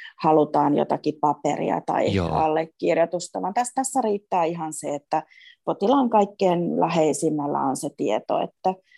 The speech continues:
Speaker 1: joko että hän on ihan aktiivisesti halunnut, ää, ilmoittautua elinluovuttajaksi tai sitten, että hän on kirjannut sen tahdon johonkin, mistä se voidaan sähköisestä järjestelmästä saada esiin.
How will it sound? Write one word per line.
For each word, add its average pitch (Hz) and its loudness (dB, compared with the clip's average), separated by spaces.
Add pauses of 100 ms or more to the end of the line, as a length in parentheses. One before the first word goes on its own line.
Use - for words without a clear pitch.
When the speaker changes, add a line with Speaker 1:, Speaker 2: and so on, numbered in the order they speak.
(180)
Speaker 1:
joko 208 4
että 143 2
hän 156 -4
on 151 -2
ihan 156 -2
aktiivisesti 139 -2
halunnut, 180 0 (460)
ää, 202 -4 (320)
ilmoittautua 185 4
elinluovuttajaksi 170 0
tai 156 0
sitten, 151 -2
että 135 -6
hän 147 -2
on 139 -2
kirjannut - 2
sen - -6
tahdon - -2 (500)
johonkin, 139 -2
mistä - -4
se 170 0
voidaan 151 4
sähköisestä 180 -4
järjestelmästä 139 -4
saada - -8 (100)
esiin. - -14